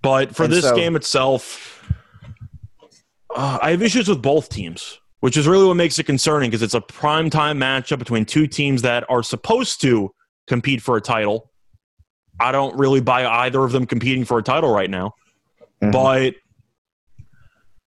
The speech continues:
Speaker 1: I'm gonna go with the Lakers just because I do think that the Lakers with A D have some untapped potential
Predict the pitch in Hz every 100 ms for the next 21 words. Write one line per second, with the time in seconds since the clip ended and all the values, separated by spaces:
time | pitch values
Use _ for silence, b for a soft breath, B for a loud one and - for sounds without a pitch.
0 | _ _ _ _ _ - _ _ 156 180
1 | 180 180 170 160 147 127 95 92 - -
2 | - _ _ _ _ - 110 107 139 135
3 | - 139 - 139 135 131 127 110 - -
4 | _ _ _ _ _ _ _ _ _ _
5 | _ 131 143 135 113 165 180 - 170 156
6 | 156 - 127 127 123 - 117 123 143 156
7 | 151 123 120 135 - 135 139 120 117 117
8 | 117 113 b b b _ _ - - 131
9 | - 135 131 127 139 143 - 131 - -
10 | 127 - 190 180 127 104 117